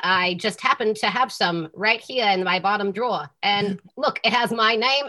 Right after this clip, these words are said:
Speaker 1: and fingerprints and address on 'em.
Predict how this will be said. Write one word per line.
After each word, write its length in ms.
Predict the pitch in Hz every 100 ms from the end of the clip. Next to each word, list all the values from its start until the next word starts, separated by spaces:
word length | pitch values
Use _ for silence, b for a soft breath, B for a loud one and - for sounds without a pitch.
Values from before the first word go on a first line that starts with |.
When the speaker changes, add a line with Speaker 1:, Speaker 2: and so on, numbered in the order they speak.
| -
Speaker 1:
and 360 | 214 247 262 - _ _
fingerprints 520 | 294 285 - 285 277 - -
and 280 | 202 247 -
address 340 | 214 196 240
on 140 | 208
'em. 120 | 165